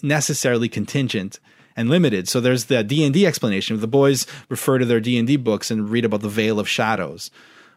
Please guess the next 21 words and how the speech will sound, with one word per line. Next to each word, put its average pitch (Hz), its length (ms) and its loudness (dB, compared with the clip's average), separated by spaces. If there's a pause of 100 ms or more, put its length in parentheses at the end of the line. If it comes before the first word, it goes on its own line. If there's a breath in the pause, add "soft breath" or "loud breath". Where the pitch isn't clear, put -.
which - 140 -6
is - 40 -10
actually 113 380 -4
called 101 280 -2
now 98 380 -2
in 107 220 -6
the 107 140 -8
D 110 160 -2
and 104 100 0
D 104 140 0
multiverse 101 640 -4
or 98 40 -8
whatever, 90 260 -4
it's 90 120 -8
called 98 320 -4
the, 87 320 -8
the 101 120 -8
Shadowfell. 101 640 -2 (640 loud breath)
And 131 180 2
that's 147 180 2
basically 143 640 2